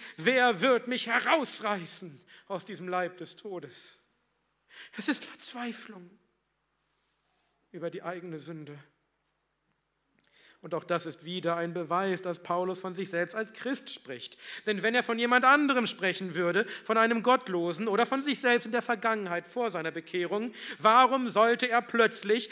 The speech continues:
als er diesen Brief schreibt, von dem Gefühl seines Elends so übermannt werden und diesen emotionalen,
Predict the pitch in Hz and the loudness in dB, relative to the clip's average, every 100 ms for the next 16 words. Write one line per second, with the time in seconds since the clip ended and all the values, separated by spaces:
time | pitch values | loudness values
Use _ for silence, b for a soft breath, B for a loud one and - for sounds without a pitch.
0 | B 175 185 240 240 247 220 254 - - | B 0 2 2 0 -2 -2 -4 -4 0
1 | 180 214 202 - - 220 220 208 196 - | 2 2 -2 -12 -2 0 2 2 0 2
2 | 285 285 240 190 226 220 220 247 277 277 | 2 4 2 2 2 0 -4 -2 0 2
3 | 220 254 196 170 294 277 233 214 190 262 | 2 0 -2 0 0 0 2 2 6 6
4 | 311 - 185 185 185 214 - B B 220 | 6 2 -2 0 0 -2 -8 B B -4
5 | 226 220 233 233 - 208 180 226 269 302 | -2 -4 0 -2 0 -2 4 8 8 6
6 | 311 | 2